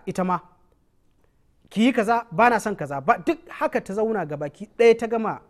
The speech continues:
zayyana masa wannan abubuwa. Eh, ya gama zayyana mata wannan abubuwa. Abubuwan da yake so, ya gaya mata, eh, ya gaya mata, abubuwan da baya so, shi ma haka.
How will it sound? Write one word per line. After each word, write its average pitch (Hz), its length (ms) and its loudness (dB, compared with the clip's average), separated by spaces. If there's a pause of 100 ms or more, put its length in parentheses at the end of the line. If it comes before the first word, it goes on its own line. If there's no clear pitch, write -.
(300)
zayyana 160 380 0
masa 147 180 -8
wannan 123 200 -10
abubuwa. 113 300 -16 (760)
Eh, 165 280 0
ya 170 100 -4
gama 190 160 0
zayyana 165 280 0
mata 170 180 -6
wannan 127 180 -10
abubuwa. 110 320 -16 (580)
Abubuwan 196 380 6
da 175 60 4
yake 196 200 0
so, 196 220 -8 (440)
ya 175 140 -2
gaya 185 160 -4
mata, 190 200 -10 (100)
eh, 147 260 -6 (240)
ya 165 100 -2
gaya 185 180 0
mata, 185 240 -8 (260)
abubuwan 220 300 8
da 175 80 4
baya 190 240 2
so, 175 220 -8 (220)
shi 139 160 -10
ma 143 100 -4
haka. 139 240 -6